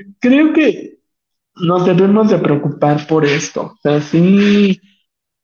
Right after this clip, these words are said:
sí, de verdad necesitamos crear conciencia como humanos, dijera Romo, ni Santa Rita de Casia, pero creo que Santa Rita de Casia, si estuviera viva, se volvería a morir. O sea, si le viviera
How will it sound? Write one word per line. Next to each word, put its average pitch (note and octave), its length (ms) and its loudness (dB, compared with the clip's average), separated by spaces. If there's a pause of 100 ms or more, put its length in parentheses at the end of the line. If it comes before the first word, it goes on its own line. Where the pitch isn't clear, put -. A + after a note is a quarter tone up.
(1040)
sí, A3+ 180 2
de A3 120 2
verdad E3+ 320 0
necesitamos E3+ 560 0
crear D#3 260 -2
conciencia D#3 760 -2
como D3 240 0
humanos, C#3+ 600 -4 (600)
dijera D3+ 420 0
Romo, D3 340 0
ni D3+ 140 0
Santa C#3 420 -2
Rita D3+ 280 0
de D3 140 0
Casia, E3+ 500 -2
pero C#3+ 360 0 (880)
creo G#3 180 0
que B3 120 0
Santa D#3+ 340 -2
Rita E3+ 300 0
de D3+ 140 0
Casia, D#3+ 320 -2
si E3 120 0
estuviera E3 460 0
viva, E3+ 360 0
se E3+ 120 -2
volvería D3 400 2
a D#3+ 40 0
morir. D#3 500 -2
O D#3 60 -10
sea, D3+ 140 -4
si D3+ 140 -2
le D3 100 2
viviera D3+ 380 2